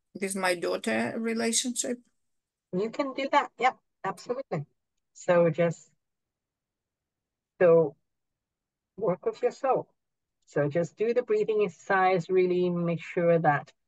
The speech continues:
Speaker 2: your soul energy is, um,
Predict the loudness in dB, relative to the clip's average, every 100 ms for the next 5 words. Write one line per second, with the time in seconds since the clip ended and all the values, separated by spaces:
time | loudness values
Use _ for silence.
0 | _ _ -4 -4 -4 4 8 10 8 4
1 | 2 0 0 0 -2 -2 0 2 2 2
2 | 0 0 -4 -6 -10 -6 -4 -4 -6 -10